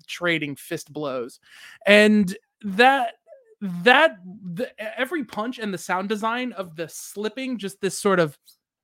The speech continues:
noise every single time, like, th-, th-, there was a lot of stuff that really worked for me. I'm mixed on the way they handled the final fight, which I don't wanna totally spoil for everyone, but I will say everything about the fighting in this movie is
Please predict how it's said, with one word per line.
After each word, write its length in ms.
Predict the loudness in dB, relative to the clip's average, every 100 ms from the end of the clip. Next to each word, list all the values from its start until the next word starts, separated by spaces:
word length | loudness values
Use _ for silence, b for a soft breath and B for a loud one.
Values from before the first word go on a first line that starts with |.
| _
noise 520 | 0 2 2 0 -6 -14 b b b -4
every 240 | -4 -4
single 300 | -10 -10 -10
time, 360 | -8 -6 -6 -4
like, 220 | -6 -8
th-, 380 | -14 -14 -10 -8
th-, 200 | -8 -8
there 220 | -4 -4
was 160 | -4 -6
a 40 |
lot 380 | -6 -2 -2 -2
of 80 | -4
stuff 240 | -4 -4
that 120 | -6 -6
really 240 | -4 -4
worked 320 | -4 -6 -8
for 180 | -8 -6
me. 280 | -4 -6 -8 b b b b
I'm 480 | 0 2 0 0
mixed 520 | -2 -2 -4 -16 -18 -20 _ _
on 180 | -2 0
the 80 | 0
way 180 | 0 0
they 180 | -2 -4
handled 500 | -6 -6 -6 -6 -8
the 80 |
final 400 | -10 -6 -6 -6
fight, 420 | -8 -4 -2 -2 -8
which 160 | -6
I 80 | -4
don't 160 | -4 -6
wanna 180 | -8
totally 420 | -8 -6 -4 -4 -6
spoil 340 | -8 -8 -8
for 160 | -8 -6
everyone, 540 | -6 -4 -6 -6 -6
but 120 | -4
I 120 | -4
will 180 | -2 -4
say 500 | -4 -6 -4 -2 -4 -8 b b b b b _ _ -2
everything 480 | 0 2 0 0 -2
about 140 | -2
the 80 | -4
fighting 420 | -2 -2 0 -2
in 80 | -4
this 120 | -4
movie 400 | -4 -4 -2 -4
is 420 | -4 -4 -6 -6